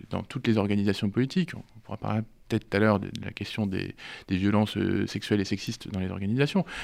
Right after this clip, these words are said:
mais il faut des procédures qui permettent de sanctionner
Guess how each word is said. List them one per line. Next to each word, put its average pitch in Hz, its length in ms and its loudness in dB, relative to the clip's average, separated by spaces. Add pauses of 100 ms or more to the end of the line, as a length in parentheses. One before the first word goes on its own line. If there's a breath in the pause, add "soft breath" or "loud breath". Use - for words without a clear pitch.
(120)
mais 101 160 6
il 117 100 2
faut 156 180 10
des 113 120 6
procédures 117 580 6 (340 soft breath)
qui 117 140 0
permettent 139 520 8
de 104 120 0
sanctionner 131 560 4